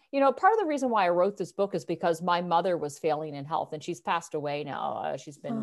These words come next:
Speaker 1: gone for almost four years. But it was, you know, the journey that started, you know, a decade ago, where suddenly, you know, I noticed she was missing letters and, uh, in her speech, and she was
Speaker 2: Mm.
Speaker 1: kinda stumbling, and it was, you know, she was explaining it away.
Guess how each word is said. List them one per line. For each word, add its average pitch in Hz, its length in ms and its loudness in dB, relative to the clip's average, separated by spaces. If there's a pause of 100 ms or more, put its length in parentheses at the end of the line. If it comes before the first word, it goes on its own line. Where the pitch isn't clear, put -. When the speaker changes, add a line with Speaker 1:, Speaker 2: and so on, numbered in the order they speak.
(140)
Speaker 1:
gone 220 160 -10
for 147 100 -10
almost 147 260 -10
four 151 160 -2
years. 165 380 -4 (380)
But 233 220 6
it 262 160 0
was, 240 320 6 (140)
you 247 100 4
know, 208 140 4
the 208 80 0
journey 254 300 0
that 208 140 -2
started, 185 640 0
you 175 140 -8
know, 156 100 0
a 156 80 0
decade 190 480 2
ago, 151 480 2 (240)
where 185 120 0
suddenly, 226 720 2 (200)
you 208 140 0
know, 196 100 6
I 190 80 4
noticed 226 300 0
she 220 80 -4
was 180 160 -2
missing 196 300 -4
letters 175 680 -2 (120)
and, 156 540 -4 (140)
uh, 147 360 -6
in 170 120 -4
her 151 100 -4
speech, - 680 -10 (220)
and 247 100 -8
she - 60 0
was 214 120 6
Speaker 2:
Mm. 202 80 4
Speaker 1:
kinda 185 180 -2
stumbling, 226 840 0
and 202 100 0
it 190 120 -2
was, 190 320 -2 (320)
you 240 60 0
know, 202 260 6
she 226 120 -4
was 214 200 -2
explaining 208 600 -2
it 202 120 0
away. 170 440 0